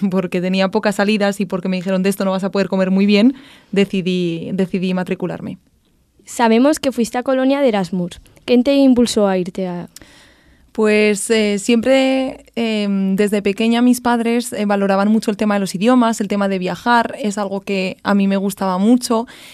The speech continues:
Speaker 1: y cuando surgió la oportunidad de irme de Erasmus, aunque no había, em, digamos, las opciones que a mí más me interesaban, decidí, me decanté por Colonia, por Alemania, primero por aprender un idioma nuevo y segundo porque, digamos, que tenía muy buena,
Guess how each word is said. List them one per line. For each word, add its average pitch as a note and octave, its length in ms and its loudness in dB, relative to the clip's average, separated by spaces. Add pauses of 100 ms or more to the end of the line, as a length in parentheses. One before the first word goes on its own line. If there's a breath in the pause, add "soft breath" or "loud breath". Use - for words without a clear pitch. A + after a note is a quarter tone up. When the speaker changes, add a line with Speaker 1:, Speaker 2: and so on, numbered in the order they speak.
(160 loud breath)
Speaker 1:
y G#3+ 380 2
cuando G3+ 220 2
surgió G#3+ 260 -2
la A#3 60 0
oportunidad A3+ 420 0
de A3 80 0
irme G#3+ 180 0
de G#3 60 -2
Erasmus, A3+ 480 0
aunque G3 200 -4
no F#3+ 120 0
había, G#3 680 0 (120)
em, G3 480 -2
digamos, G3+ 320 0
las G3+ 160 -2
opciones G3+ 320 -2
que G#3 60 -2
a - 20 0
mí G3 80 2
más G3 180 0
me G3+ 60 2
interesaban, G#3+ 680 0 (320 loud breath)
decidí, G3+ 760 2
me F#3+ 120 2
decanté F#3 380 -2
por G#3 180 -2
Colonia, G#3+ 480 4
por F#3+ 140 0
Alemania, G#3 480 2
primero G3 320 -2
por G3 140 0
aprender F#3 440 0 (280 loud breath)
un G#3+ 200 4
idioma G3 340 2
nuevo A#3 460 2
y G3+ 160 -2
segundo F#3+ 560 -2
porque, F3+ 720 -2 (120)
digamos, F#3 320 -2
que G#3 80 -2
tenía G3+ 240 0
muy G3+ 160 4
buena, G#3 400 0